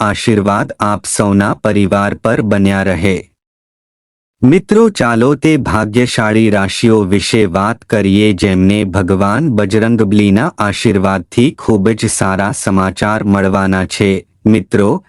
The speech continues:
જેમ તમે બધા જાણો છો, ભગવાન બજરંગબલી કળિયુગમાં સૌથી સક્રિય દેવતાઓમાંના એક છે.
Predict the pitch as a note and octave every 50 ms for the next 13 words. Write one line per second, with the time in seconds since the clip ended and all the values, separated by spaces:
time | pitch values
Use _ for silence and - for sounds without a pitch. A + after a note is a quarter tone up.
0 | _ _ - G#2 - A#2 A2+ B2 C#3+ D#3 C#3 - A#2+ G#2 G#2 G#2+ G#2+ G#2 F#2+ G#2
1 | G2 F2 D#2+ E2+ A2+ D3 D#3+ B2+ G#2+ G#2+ G2 F#2+ F#2+ F#2+ G2 F#2 - - A2 F#2+
2 | F2 D#2+ - _ _ _ _ - G2+ G#2 G#2 F#2 G2+ G2 F#2+ G2+ G#2+ C3+ D#3+ D3+
3 | A2+ G#2+ G#2+ F#2 A2 A2 A#2 A#2+ C3 B2 A#2 A2 A#2 C#3+ E3+ E3+ - - A2+ A2
4 | A2 A2 A2+ A#2 A#2 G#2+ G#2+ G#2+ G#2 G#2+ B2+ D3 - - - A2+ G#2 G2 - -
5 | - B2+ D#3+ D#3 - - A#2 - - - A2+ B2+ C#3+ D#3 D#3 A2+ G#2 G#2 G2+ F#2
6 | F2+ - G#2 G#2 G2+ G#2 G#2 G2+ G2 G2 G2 G2 G2 G2 G2+ A#2 - - - A2+
7 | A2 G#2 - - - - - A2 G2 F2 D#2+ -